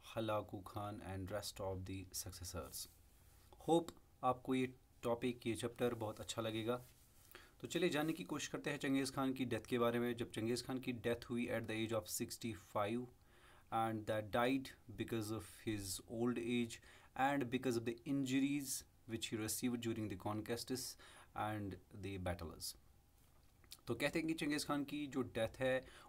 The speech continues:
वो चाइना में एक रिवोल्ट ख़त्म करने के बाद हुई ट्वेल्व हंड्रेड ट्वेंटी सेवन में। कहते हैं कि उसकी जो बॉडी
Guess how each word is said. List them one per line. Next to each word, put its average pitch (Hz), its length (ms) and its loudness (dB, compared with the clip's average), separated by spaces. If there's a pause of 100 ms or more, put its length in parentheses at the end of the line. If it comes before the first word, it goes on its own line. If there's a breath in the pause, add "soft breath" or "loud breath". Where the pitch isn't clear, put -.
(120 loud breath)
वो 123 180 6
चाइना 131 500 4
में 135 180 4
एक 123 260 -2
रिवोल्ट 131 760 2 (180)
ख़त्म 120 320 -2
करने 113 260 0
के 113 140 -2
बाद 101 380 0
हुई 123 400 0 (340 loud breath)
ट्वेल्व 113 220 2
हंड्रेड 101 400 -2
ट्वेंटी 98 600 -4
सेवन 95 380 0
में। 85 180 -6 (640 loud breath)
कहते 156 200 2
हैं 160 100 0
कि - 80 -4
उसकी 156 460 -2 (360)
जो 120 420 4 (160)
बॉडी 127 320 4